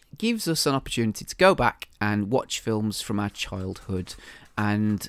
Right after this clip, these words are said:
um, review them, dis-, decide whether or not they still live up to the memory, uh, or if they are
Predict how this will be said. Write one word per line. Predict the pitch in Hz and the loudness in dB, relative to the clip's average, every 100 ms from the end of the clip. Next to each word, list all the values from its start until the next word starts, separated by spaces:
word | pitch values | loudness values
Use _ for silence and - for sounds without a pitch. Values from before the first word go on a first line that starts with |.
| - | -4
um, | 107 104 104 107 110 - | 0 2 4 2 0 2
review | 160 185 262 190 | 2 4 4 6
them, | 117 98 - _ | 4 4 -2 _
dis-, | 135 - - _ - | -6 -6 -10 _ -8
decide | - - 156 147 | -2 4 6 6
whether | 165 151 | 4 4
or | 147 | 4
not | 151 - - | 2 0 0
they | 139 131 | 0 0
still | - 143 139 135 127 - - - | -2 -2 2 2 -2 -6 -20 -6
live | 170 226 | 2 8
up | 240 - | 8 6
to | 160 | 2
the | |
memory, | 151 127 107 98 95 - | 4 4 4 2 -2 -4
uh, | 113 107 104 131 | -2 0 0 0
or | 135 - | 0 0
if | 135 - | -4 -4
they | - 120 | -4 0
are | 113 | 0